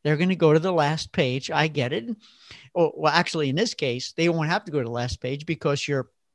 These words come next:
your price point's gonna be early on in the presentation. So if you can, have the handout ready,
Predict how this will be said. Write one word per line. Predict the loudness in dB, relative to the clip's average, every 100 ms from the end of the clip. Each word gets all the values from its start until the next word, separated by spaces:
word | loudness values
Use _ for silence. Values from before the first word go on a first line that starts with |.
| _ _ _ _ _ _ _ _ -20 -14
your | -8 2
price | 6 6
point's | 4 -6 -4
gonna | -6 -4
be | -4 2
early | 4 4
on | 2 -2
in |
the | -6
presentation. | -10 -10 -4 0 2 0 -8 -14 _ _ _ _ _ _ _ _ _ -20 -20 -4
So | 4
if | 6 6
you | 2
can, | -4 -2 2 2 0 -4 -12 -20 _ _ _ _ _ _
have | -2 2 4
the | 4
handout | 4 4 4 4 2
ready, | -2 2 6 6 4 -4